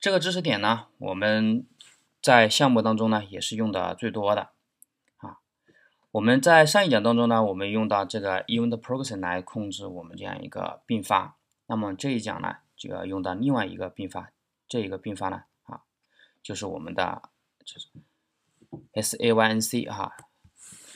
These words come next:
这样一个并发，它呢是作为在 event proxy 当中呢更高级的这样一种并发的一个控制。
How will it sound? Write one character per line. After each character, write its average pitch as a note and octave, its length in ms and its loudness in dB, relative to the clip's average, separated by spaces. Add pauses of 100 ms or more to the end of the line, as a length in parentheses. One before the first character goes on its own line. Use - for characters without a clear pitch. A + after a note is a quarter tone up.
(120)
这 - 120 2
样 E3+ 120 6
一 G#2+ 80 4
个 G2 280 4
并 A#2+ 140 -2
发， G2 220 0
它 E3 300 4
呢 E3 180 0
是 D3+ 200 -2
作 C#3+ 280 2
为 G#2 200 0
在 A2+ 300 0
event C#3+ 300 2
proxy D3+ 360 -2
当 G#2+ 220 -4
中 A2 100 -4
呢 G#2 180 -6 (260)
更 B2 160 0
高 D3 180 4
级 - 80 -6
的 G2 100 -2
这 F#2 120 -6
样 G2+ 100 -4
一 G2+ 60 -8
种 F#2 160 -10
并 G2 160 -8
发 F#2 160 -8
的 F#2 120 -6
一 - 60 -10
个 F#2+ 80 -12
控 G2 240 -14
制。 - 160 -14